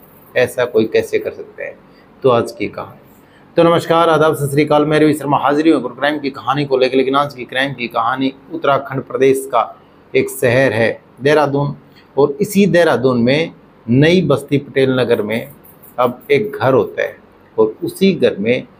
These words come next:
अब एक मुखिया होता है जिसका नाम होता है सुखविंदर सिंह। अब सुखविंदर सिंह की पत्नी होती है हरप्रीत। अब हरप्रीत की अब वहीं दोनों पति पत्नी हो गई।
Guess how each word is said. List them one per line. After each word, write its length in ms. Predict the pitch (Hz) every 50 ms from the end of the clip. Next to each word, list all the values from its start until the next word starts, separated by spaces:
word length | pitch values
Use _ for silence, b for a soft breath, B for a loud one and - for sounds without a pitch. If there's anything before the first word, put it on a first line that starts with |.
| b b b b b b -
अब 160 | 127 123 127
एक 300 | 143 139 139 139 - - -
मुखिया 340 | 113 139 143 143 143 160 151
होता 240 | 117 - - - 117
है 180 | 120 123 - 139
जिसका 280 | 123 110 - - 127
नाम 120 | 123 123 117
होता 200 | 104 92 - 135
है 60 | 139
सुखविंदर 720 | 135 - - - - - - 139 147 143 143 135 135 117
सिंह। 280 | - - - 113 104 95 - - - B B B B B B B -
अब 120 | 160 160
सुखविंदर 680 | - - - - 156 147 147 151 180 202 208 208 208 202
सिंह 240 | 208 - 190 190 160
की 80 | 143 143
पत्नी 320 | 143 151 143 143 160 160
होती 280 | 139 135 - - 127 131
है 140 | 147 - - - - - _ _ _ _
हरप्रीत। 540 | - 110 98 - - 135 139 147 143 135 - - - _ _ _ _ _ _ -
अब 200 | 123 127 127 - - - 131
हरप्रीत 520 | 113 110 110 - - 151 160 175 165 175 -
की 300 | - 127 123 131 131 - - _ _ _ _ _ _ _ _ _
अब 240 | 117 120 113 92 80 -
वहीं 240 | 110 120 135 143 143 139 - -
दोनों 220 | 120 131 - - 120
पति 220 | 113 135 120 131 127
पत्नी 300 | - 120 107 123 123 120
हो 100 | 107 98
गई। 200 | 101 113 -